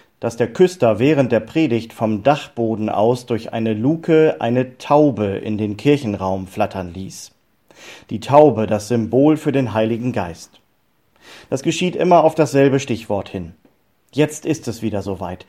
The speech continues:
Der Pastor steht auf der Kanzel und ruft: „Komm, Heiliger Geist.“ Nichts tut sich.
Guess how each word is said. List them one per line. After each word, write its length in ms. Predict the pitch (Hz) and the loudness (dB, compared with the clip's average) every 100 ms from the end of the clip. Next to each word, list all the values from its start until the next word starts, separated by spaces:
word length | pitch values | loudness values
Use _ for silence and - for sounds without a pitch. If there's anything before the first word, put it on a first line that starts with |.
| - - | -20 -12
Der 100 | - | -6
Pastor 400 | 110 160 165 151 | -2 -2 0 0
steht 280 | 135 143 143 | 0 0 0
auf 120 | 135 | 0
der 160 | 131 113 | 0 -2
Kanzel 460 | 131 151 156 151 120 | 0 0 0 0 0
und 200 | 110 104 | -2 -2
ruft: 400 | 135 135 - - | -2 -2 -10 -4
„Komm, 400 | - 165 156 127 | 0 2 0 0
Heiliger 360 | 127 127 123 | 0 2 -2
Geist.“ 480 | 123 107 82 - - _ _ _ _ _ _ _ _ _ _ | -2 -2 -6 -14 -20 _ _ _ _ _ _ _ _ _ _
Nichts 300 | 107 101 - | -10 -10 -8
tut 220 | 143 120 | -6 -6
sich. 320 | 107 - - | -8 -16 -20